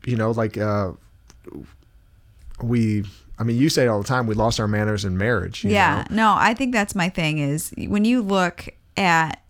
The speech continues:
Speaker 2: a waitress or a waiter or whoever, and you have more respect or more honor, or, you know, you use nicer words to them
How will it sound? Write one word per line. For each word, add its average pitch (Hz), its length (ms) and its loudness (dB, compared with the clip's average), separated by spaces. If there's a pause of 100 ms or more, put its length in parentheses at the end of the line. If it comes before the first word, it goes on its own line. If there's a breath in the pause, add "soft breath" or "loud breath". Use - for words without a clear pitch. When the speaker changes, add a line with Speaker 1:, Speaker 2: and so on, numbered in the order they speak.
(160)
Speaker 2:
a 180 80 0
waitress 185 600 2
or 165 260 0
a 170 60 -2
waiter 220 520 2
or 175 260 2
whoever, 170 640 2 (500 loud breath)
and 202 160 4
you 220 160 6
have 220 200 2
more 190 200 2
respect 190 580 0
or 185 60 -4
more 180 240 -2
honor, 175 460 0
or, 160 460 -2
you 170 120 -4
know, 160 120 -2
you 165 160 -2
use 185 300 0
nicer 185 400 0
words 185 680 0 (560 loud breath)
to 202 140 2
them 220 520 4